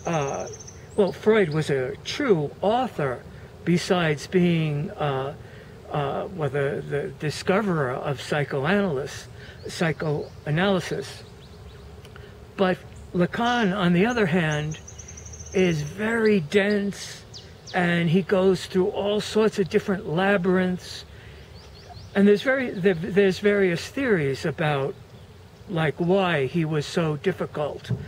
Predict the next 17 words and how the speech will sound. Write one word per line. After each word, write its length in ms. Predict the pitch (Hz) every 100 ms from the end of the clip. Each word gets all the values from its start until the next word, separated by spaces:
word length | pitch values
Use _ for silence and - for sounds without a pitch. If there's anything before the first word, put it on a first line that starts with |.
| - -
to 200 | - 180
understand. 800 | 170 156 151 - 190 185 139 139 - - - - - -
Some 240 | - 208 196
people 460 | 214 208 196 190
say 360 | 180 - 185 185
that 360 | 170 160 165 -
it 160 | 170
was 400 | 175 165 160 - - - - - - -
out 260 | 180 175
of, 300 | - 170 151 - - -
uh, 140 | 165
humility, 880 | 165 - 196 202 247 208 - 143 127 - - - - - -
that 240 | 175 175 165
he 160 | 202
didn't 280 | 180 196 190
want 340 | 190 190 190 185
to 400 | 220 196 180